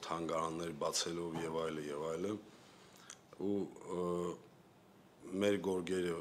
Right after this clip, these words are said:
արցախյան գորգերը, ը, խորհրդային ժամանակներից արդեն ժողովրդից ձեռք էին բերում, տանում, հետո այդ իննսունչորս թվից հետո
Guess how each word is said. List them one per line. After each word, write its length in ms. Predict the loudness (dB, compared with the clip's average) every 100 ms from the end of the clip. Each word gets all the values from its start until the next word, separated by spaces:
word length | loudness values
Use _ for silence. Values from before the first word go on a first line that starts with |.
| -4 -14 -20 -18 -16 -16 -14 -14 -14 -8 -2
արցախյան 640 | 2 2 2 2 2 2 0 -6
գորգերը, 540 | -2 -2 0 -2 -2 -4
ը, 920 | -8 -16 -20 -20 -20 -20 -14 -8 -6 -4 -4
խորհրդային 580 | 0 0 -2 -2 0 2 2
ժամանակներից 880 | 0 0 0 0 -2 -4 -2 0 0
արդեն 420 | -2 -4 -4 -6 -8 -8 -4
ժողովրդից 640 | -2 -2 -4 -6 -8 -6 -2
ձեռք 260 | -2 -2 -2
էին 160 | 0 0
բերում, 400 | 0 2 2 0 -2
տանում, 400 | -2 0 0 0 -4 -10 -16 -16 -10 -4
հետո 280 | -2 0 0
այդ 180 | 0 -2
իննսունչորս 720 | 0 0 0 0 0 0 -2
թվից 340 | -4 0 0 0
հետո 260 | -2 -2